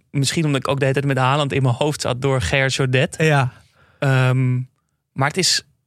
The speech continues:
Speaker 1: ja, ik weet niet of het een goede wedstrijd is, maar hij, ja, hoe zeg je dat? Je, hij doet het wel of zo. Je kan
Speaker 2: Hij scoort twee keer. Hij is bij alle gevaarlijke momenten betrokken.
Speaker 1: Ja,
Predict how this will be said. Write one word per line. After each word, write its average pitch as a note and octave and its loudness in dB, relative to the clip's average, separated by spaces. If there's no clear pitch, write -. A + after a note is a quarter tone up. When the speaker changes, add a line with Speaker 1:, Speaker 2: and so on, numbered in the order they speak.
Speaker 1:
ja, E3+ -6
ik E3 -4
weet F#3 -2
niet A3 0
of G#3+ -6
het - -12
een G3 0
goede A#3+ 0
wedstrijd D#3+ 0
is, C#3 0
maar D#3 0
hij, D#3 -2
ja, F#3 -12
hoe E3 -4
zeg A3+ -2
je G#3+ -2
dat? D#3+ -4
Je, E3 -2
hij F3 -6
doet E3+ -2
het - 0
wel E3 4
of C3+ 0
zo. C3 0
Je C#3+ 0
kan F3+ -4
Speaker 2:
Hij D3 -2
scoort F3+ 0
twee E3+ 2
keer. D#3+ 0
Hij C#3+ 0
is C#3+ 0
bij C#3+ 0
alle D3+ 0
gevaarlijke C#3+ -2
momenten C3+ 4
betrokken. C#3 2
Speaker 1:
Ja, F3+ -2